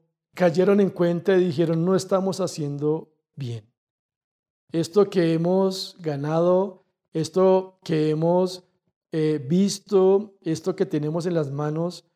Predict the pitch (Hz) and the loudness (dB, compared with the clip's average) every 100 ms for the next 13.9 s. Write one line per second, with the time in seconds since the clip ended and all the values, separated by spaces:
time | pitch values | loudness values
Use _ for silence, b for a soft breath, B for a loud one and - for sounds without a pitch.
0 | _ _ - 156 185 185 196 196 196 185 | _ _ -8 -4 -4 -4 -4 -2 -2 -2
1 | 160 143 135 147 - 113 _ _ _ _ | -4 -6 -8 -8 -10 -20 _ _ _ _
2 | _ _ _ _ _ - 180 170 160 170 | _ _ _ _ _ -4 0 2 2 2
3 | 180 196 196 202 160 160 165 170 185 - | 4 4 4 2 -2 -2 0 0 -2 -4
4 | 160 139 151 185 180 170 147 160 170 151 | -6 -6 -2 0 0 -2 -4 -2 -2 -2
5 | 143 151 175 143 139 143 b b b _ | -4 -4 -4 -2 -4 -8 b b b _
6 | 160 151 135 131 147 180 214 233 B B | -2 0 0 0 4 4 4 -2 B B
7 | _ 170 170 170 165 170 185 190 220 220 | _ 2 2 2 2 2 2 2 2 6
8 | 214 220 214 - 196 175 139 - 123 _ | 6 6 0 0 0 0 -4 -10 -14 _
9 | _ _ _ _ _ - 156 160 156 160 | _ _ _ _ _ -6 -6 -2 0 2
10 | 175 175 190 190 175 151 151 147 143 143 | 2 2 0 0 -4 0 0 0 -4 -4
11 | 147 151 175 _ _ - 165 156 147 151 | -2 -2 -4 _ _ -8 -6 -4 -6 -6
12 | 151 147 143 135 135 139 143 - 151 143 | -10 -4 -4 -4 -6 -4 -6 -6 -8 -6
13 | 127 - _ 151 151 151 160 160 | -10 -14 _ -4 -2 -2 -2 -4